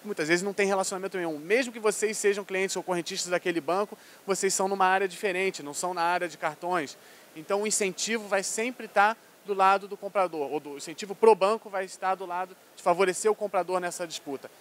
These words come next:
Numa transação internacional isso é muito mais complexo ainda. Então ter uma ferramenta de antifraude que proteja vocês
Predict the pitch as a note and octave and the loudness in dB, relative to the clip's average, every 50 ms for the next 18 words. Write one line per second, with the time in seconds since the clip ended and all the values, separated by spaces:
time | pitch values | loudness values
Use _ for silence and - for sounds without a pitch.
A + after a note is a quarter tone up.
0 | - - - - F#3 G3+ A3+ A3 - G#3 G#3+ G3+ G3+ - G#3 G#3 F#3+ G3+ G3 G3 | -20 -20 -20 -8 0 6 6 6 6 4 -2 -2 -2 -2 -4 -4 -4 -4 -4 -4
1 | F#3 - G3+ G3+ - G#3+ G3+ F#3 F#3 G3+ A3+ A#3+ A3 - G#3 G3 F#3 G3 G3 - | -2 -2 -4 -2 -2 -2 -4 -4 -4 -4 -4 -4 -4 -6 -4 -2 -2 -2 -2 -2
2 | - G3 F3 - F3 E3+ E3+ - - - E3+ D3 D3 C#3+ C3+ C#3 C#3 - F#3 F3+ | -6 -10 -6 -2 0 0 0 0 -2 -4 -6 -4 -4 -6 -6 -8 -8 -8 -8 -6
3 | - - A3+ A#3+ B3+ A3+ - - G3+ F3+ F3 E3+ E3+ F3 F3 E3+ - E3 D3+ E3 | -2 0 2 2 2 0 0 0 0 0 0 0 0 -2 -4 -4 -4 -8 -10 -10
4 | - - - - D#3 D3+ D3 D3 C#3+ B2+ A#2 - - - - - - - - - | -12 -12 -10 -4 0 2 2 2 0 -2 -8 -20 -20 -20 -20 -20 -16 -14 -8 -4
5 | F3 D#3+ - G3 G3+ G#3 G#3 G3+ F3+ F#3 F3+ - - F3+ E3 D#3+ D#3 C#3+ C#3+ | -4 0 4 6 6 6 6 2 -4 -8 -8 -6 -4 -2 -2 -2 -2 -4 -8